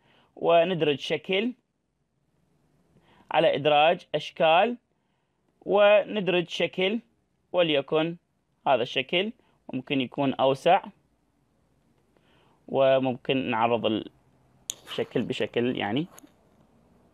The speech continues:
طبعا يفضل أنه يكون للطرف، ومن تعبئة الشكل نختار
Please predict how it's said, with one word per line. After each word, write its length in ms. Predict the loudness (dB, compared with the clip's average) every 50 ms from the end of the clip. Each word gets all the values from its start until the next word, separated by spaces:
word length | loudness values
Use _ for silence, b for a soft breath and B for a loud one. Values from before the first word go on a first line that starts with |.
| _ _ _ _ _ _ _ _ _ _ _ _ b b b b b b b b b b b b b b b _ _ _ _
طبعا 260 | 0 2 4 4 4
يفضل 600 | 2 2 0 0 0 0 -2 0 0 2 2 2 0
أنه 360 | -2 -4 -4 -2 -2 -2 -4
يكون 560 | -4 -6 -6 -4 -2 -2 0 0 -2 -4 -6 b b b b b b b b _ _ -6
للطرف، 840 | -4 -2 0 -2 -2 -2 -2 0 0 2 2 0 -2 -4 _ _ _ _ _ _ b b b b b b b
ومن 380 | -2 0 0 2 2 0 0 0
تعبئة 440 | 2 2 2 2 4 4 2 2 0
الشكل 560 | -2 -4 -2 -2 -2 -2 -2 -2 -2 -2 -4 -6 -10 -14 -14 -10
نختار 800 | -10 -8 -8 -8 0 2 4 6 6 6 6 6 4 2 -4